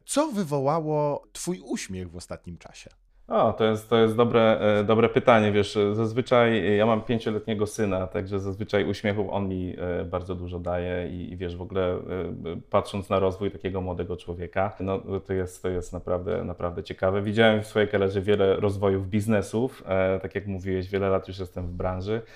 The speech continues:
Speaker 2: e, ale jest to jednak zupełnie co innego. W rozwoju biznesu tych śmiechów może być troszkę mniej, jest bardziej, powiedzmy, więcej dramatów czy jakichś, jakichś problemów bardzo często w startupowym świecie, a, a, a jednak uśmiechu mój syn daje mi bardzo dużo.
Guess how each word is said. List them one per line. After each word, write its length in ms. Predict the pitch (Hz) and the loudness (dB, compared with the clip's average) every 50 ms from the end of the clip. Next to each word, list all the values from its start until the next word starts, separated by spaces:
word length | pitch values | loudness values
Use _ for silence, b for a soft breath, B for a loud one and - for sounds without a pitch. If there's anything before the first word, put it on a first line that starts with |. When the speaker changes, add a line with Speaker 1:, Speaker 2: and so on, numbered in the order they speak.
| B B B B B - | B B B B B -4
Speaker 2:
e, 420 | - 90 95 92 92 95 95 90 | 0 2 2 4 4 4 4 4
ale 120 | 95 98 | 4 4
jest 160 | 101 95 - - | 2 -2 0 0
to 60 | 113 | 0
jednak 280 | 113 110 104 101 95 | 0 2 0 0 -2
zupełnie 380 | 98 101 - - 104 101 101 98 | -2 -4 0 0 0 2 0 -2
co 140 | - - 98 | -2 -2 -2
innego. 420 | 98 95 98 110 123 120 120 117 | -2 0 0 0 2 4 4 2
W 60 | 107 | 4
rozwoju 380 | 110 107 101 101 107 107 104 101 | 4 2 2 4 4 4 4 4
biznesu 420 | 98 104 98 104 101 98 - - | 2 0 -2 -2 -4 -4 -6 -10
tych 140 | - - 110 | -14 -14 -10
śmiechów 320 | - - 110 104 110 101 101 | -2 -2 -2 0 0 -2 -2
może 200 | 101 95 101 98 | -2 -4 -2 -4
być 140 | 95 98 | -4 -6
troszkę 340 | - - 117 - - - 104 | -4 -6 -6 -6 -2 -2 -2
mniej, 320 | 98 98 104 120 131 135 127 | 0 0 2 2 4 4 4
jest 160 | 110 101 101 | 2 0 2
bardziej, 420 | 92 101 98 101 98 98 98 95 B B B B B B B - - | 0 0 0 2 0 -2 -2 -4 B B B B B B B -12 -10
powiedzmy, 960 | 101 95 104 98 - - 101 95 98 98 90 90 90 95 95 90 98 104 - | -4 -4 -4 -4 -2 0 2 4 4 4 4 2 0 0 -2 -2 -4 -4 -2
więcej 340 | 92 110 107 107 110 104 95 | 0 0 0 2 2 0 2
dramatów 560 | 90 98 98 98 101 98 98 - 110 98 92 | 2 0 2 4 4 4 4 2 -2 -4 -4
czy 120 | - - 98 | -4 -2 -2
jakichś, 400 | 98 92 - - 95 - - - | -2 -2 -2 -8 -12 -12 -4 -4
jakichś 260 | 101 95 - 101 - | -4 -4 -4 -8 -10
problemów 500 | - - 98 92 101 107 113 123 117 107 | -4 -4 -2 0 0 0 0 0 -2 0
bardzo 240 | 120 117 110 110 113 | 0 0 0 -4 -6
często 340 | - - 117 117 - - | -4 -4 -4 -4 -4 -10
w 20 | 117 | -6
startupowym 580 | - - 113 - - 120 - 117 113 113 110 | -6 -6 -4 -4 -8 -6 -4 -4 -4 -2 -4
świecie, 480 | 110 - - 120 120 120 - - 82 - | -6 -6 -6 -6 -6 -6 -6 -6 -4 -2
a, 380 | - 107 107 104 104 101 101 98 | 0 2 2 2 2 2 0 -2
a, 480 | 95 - - 92 95 92 92 - - | -2 -4 -4 -4 -4 -4 -6 -6 -6
a 60 | 92 | -6
jednak 360 | 95 92 92 90 90 87 - - | -6 -6 -6 -6 -8 -10 -12 -16
uśmiechu 360 | - - 90 90 87 87 87 | -16 -14 -14 -12 -10 -10 -10
mój 160 | 87 87 82 | -10 -10 -12
syn 280 | - - 87 85 85 85 | -10 -10 -10 -8 -8 -6
daje 220 | 87 87 87 87 | -6 -6 -6 -8
mi 120 | 85 82 | -10 -12
bardzo 280 | 82 85 82 90 90 - | -10 -10 -10 -10 -12 -16
dużo. 260 | 78 _ - - - | -18 _ -20 -20 -20